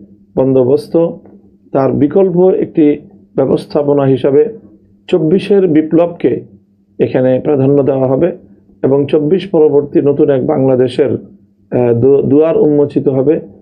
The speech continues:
জুলাই সনদ বাস্তবায়নের মধ্য দিয়ে। আমরা তাই বাহাত্তরের বন্দোবস্ত বাতিল করে জুলাই বন্দোবস্তের মাধ্যমে, জুলাই বিপ্লবের ভিত্তিতে আগামীর বাংলাদেশ আমরা গড়ে তুলতে চাই,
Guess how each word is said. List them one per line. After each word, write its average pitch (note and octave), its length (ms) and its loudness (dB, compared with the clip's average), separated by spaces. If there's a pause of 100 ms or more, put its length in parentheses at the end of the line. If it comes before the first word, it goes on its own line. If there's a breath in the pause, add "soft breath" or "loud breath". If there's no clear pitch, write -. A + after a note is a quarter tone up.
(400)
জুলাই C3+ 260 2
সনদ B2+ 320 0 (500)
বাস্তবায়নের B2+ 640 0
মধ্য A#2 280 0
দিয়ে। A#2 300 -2 (520)
আমরা C#3 300 2
তাই C3+ 340 -2 (320)
বাহাত্তরের E3+ 680 0
বন্দোবস্ত D3 600 0
বাতিল C3+ 360 0
করে C#3+ 300 2 (580)
জুলাই D#3 320 2
বন্দোবস্তের C#3+ 640 0
মাধ্যমে, C3 500 0 (500)
জুলাই E3 240 2
বিপ্লবের D3+ 480 2
ভিত্তিতে C#3 420 0
আগামীর C3 340 0
বাংলাদেশ A#2+ 420 0
আমরা B2 200 0
গড়ে C3 200 2
তুলতে C3+ 300 0
চাই, D#3 300 -2